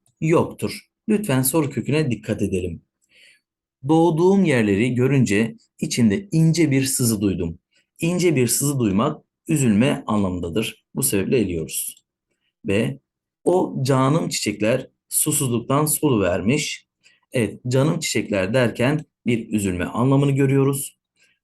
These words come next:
Palyaçoyu görenler ona şaşkın şaşkın bakıp geçiyordu. Burada herhangi bir üzülme anlamı olmadığı için sekizinci sorumuza Ceyhan diyeceğiz.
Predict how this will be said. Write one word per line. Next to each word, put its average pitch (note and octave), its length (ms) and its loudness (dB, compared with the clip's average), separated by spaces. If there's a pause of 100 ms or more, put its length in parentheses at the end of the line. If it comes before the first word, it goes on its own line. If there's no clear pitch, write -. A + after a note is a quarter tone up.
(120)
Palyaçoyu D3+ 840 0
görenler A#2 580 0 (220)
ona D#3+ 200 2
şaşkın D#3 380 -2
şaşkın A2 440 -2
bakıp D3+ 360 -4 (180)
geçiyordu. A#2+ 720 0 (260)
Burada F#3 300 0
herhangi F3 440 0
bir D3+ 80 2
üzülme C3+ 440 0
anlamı C3+ 480 0
olmadığı C3+ 520 2
için D#3 440 -4 (280)
sekizinci C#3 440 0
sorumuza G#2 400 -2
Ceyhan B2+ 360 0
diyeceğiz. C#3+ 480 0